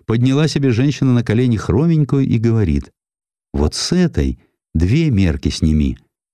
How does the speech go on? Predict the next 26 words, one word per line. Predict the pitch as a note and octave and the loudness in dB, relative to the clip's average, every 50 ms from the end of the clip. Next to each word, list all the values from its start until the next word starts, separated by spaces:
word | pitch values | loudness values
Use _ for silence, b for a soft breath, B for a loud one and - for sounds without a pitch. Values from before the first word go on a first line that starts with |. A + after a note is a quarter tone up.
| _ - | _ -4
на | - F2 F#2 | -2 -2 0
кривенькую | - C#3+ F#3+ F#3+ E3+ D3+ C#3 B2 B2+ A#2+ A2 G2+ | 0 0 0 2 2 2 0 0 0 0 2 2
ножку | G#2 G#2 G2+ - - - G2 | 2 2 0 0 -2 -2 -2
один | B2+ D3+ D#3 G3 G#3 F3 G#2+ | 0 0 0 0 0 0 -2
башмачок | F2 - - E2+ D#2 - - D#2+ - - | -4 -2 -2 -2 -2 0 -2 -4 -4 -4
сшей, | - - - D#2+ D2+ C#2+ C#2+ B B B B B - | -8 -4 -2 0 0 0 -2 B B B B B -4
а | - | -2
на | F#2 A2+ A#2+ | 0 0 0
пряменькую | B2 - F3 F#3+ E3+ F#2+ D2 C#2+ C2 - C#2 C2 B1+ B1 - _ _ _ | 0 -2 0 0 0 0 0 -2 -2 -2 -4 -4 -4 -6 -8 _ _ _
три. | - F2 G2 G2 G2 G2 b b b b b b b b b b b | -2 0 2 2 0 0 b b b b b b b b b b b
У | G#2 B2 | -2 0
них | D3 D#3+ E3+ C#3+ - - - - _ _ _ - - | 2 0 0 -2 -4 -10 -20 -20 _ _ _ -4 -2
ножки | C#3+ D#3 C3+ - - D#3 | 0 0 0 -2 -2 -2
одинакие, | D3 C#3+ C#3 D#3+ E3+ F3 G3 G3+ D#3+ - F2 D#2 E2+ | -2 0 0 0 0 0 0 0 0 0 0 0 0
одна | A2 C3+ E3+ F3+ E3+ | 0 0 0 0 2
в | E3 | 0
одну, | D3+ A2 E2+ D#2 C2+ B1 - - | 0 0 0 0 0 -2 -4 -4
двойня | - C3+ F3+ D#3 E2 C2 B1+ C2 | -2 0 0 0 0 -2 -2 -4
они». | B1+ B1 B1 A#1+ A1 _ _ _ _ _ _ _ _ _ _ _ _ _ _ | -4 -4 -4 -6 -8 _ _ _ _ _ _ _ _ _ _ _ _ _ _
Снял | - - - F2 C#3+ E3+ | -18 -4 -2 0 0 0
Семён | - - D2+ D2 D2 C#2 C#2 | -2 0 -2 0 0 0 0
мерку | C2+ C#2 A2+ D3 E3+ D#3 - - | 0 0 0 0 0 -2 -2 -2
и | D3 | -2
говорит | B2 A#2 A#2 A#2+ A#2 G2+ - - | 0 0 0 0 0 0 0 0
на | F#2 E2+ | -2 -2
хроменькую: | - - F2+ F2 D#2+ D2 C#2+ C#2+ C2+ B1+ D2+ C#2+ C2+ B1+ | 0 0 0 0 0 0 0 0 -2 -2 -2 -2 -4 -4